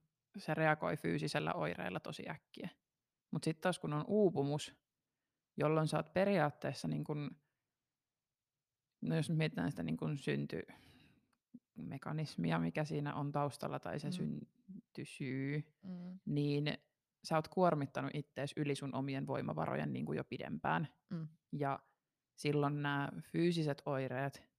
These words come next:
Speaker 1: kun ne voi olla oikeasti tosi pieniä, niin ei se vaadi muuta kuin sen, että et jaksakaan lähteä reenaan nyt yhtäkkiä, vaan onkin semmonen olo, että voisinkin jäädä kotiin nukkumaan.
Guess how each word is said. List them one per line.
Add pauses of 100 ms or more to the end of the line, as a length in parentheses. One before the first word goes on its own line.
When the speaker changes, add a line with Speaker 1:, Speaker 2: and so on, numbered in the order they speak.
(260)
Speaker 1:
kun
ne
voi
olla
oikeasti
tosi
pieniä, (540)
niin
ei
se
vaadi
muuta
kuin
sen,
että (480)
et
jaksakaan
lähteä
reenaan
nyt (400)
yhtäkkiä,
vaan
onkin
semmonen
olo,
että
voisinkin
jäädä
kotiin
nukkumaan.